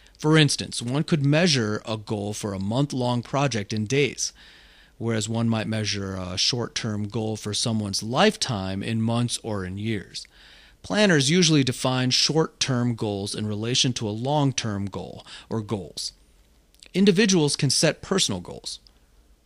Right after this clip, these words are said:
A student may set a goal of a high mark in an exam. An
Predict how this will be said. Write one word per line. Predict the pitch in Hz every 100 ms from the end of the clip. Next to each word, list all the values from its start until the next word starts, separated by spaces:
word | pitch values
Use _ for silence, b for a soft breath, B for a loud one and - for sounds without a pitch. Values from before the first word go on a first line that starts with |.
| _ -
A | 120
student | - 160 190 120 -
may | 101
set | 101 - 104
a | 95
goal | 110 98 104
of | 104 95
a |
high | - 127 120
mark | 117 104 113
in | 104
an | 98
exam. | 92 - 143 165 - - _ _ _ b b b b b
An | -